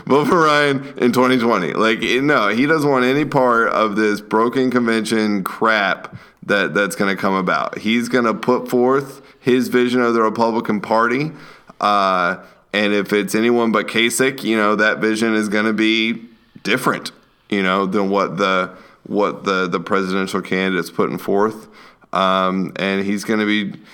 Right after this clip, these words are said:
he's establishing himself to be the leader of whatever this new party is that comes into being,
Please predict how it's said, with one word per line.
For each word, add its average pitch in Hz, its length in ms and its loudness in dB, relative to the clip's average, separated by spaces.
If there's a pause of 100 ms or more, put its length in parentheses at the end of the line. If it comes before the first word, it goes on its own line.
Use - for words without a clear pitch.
(120)
he's 113 280 -2
establishing 127 680 2
himself 123 520 2
to 113 80 0
be 110 240 0
the 104 160 0
leader 104 800 0 (340)
of 101 180 0
whatever 117 420 2
this 117 380 0
new 131 480 2
party 135 600 0
is 87 280 -2
that - 160 -2
comes 113 300 -2
into 107 220 0
being, 95 580 0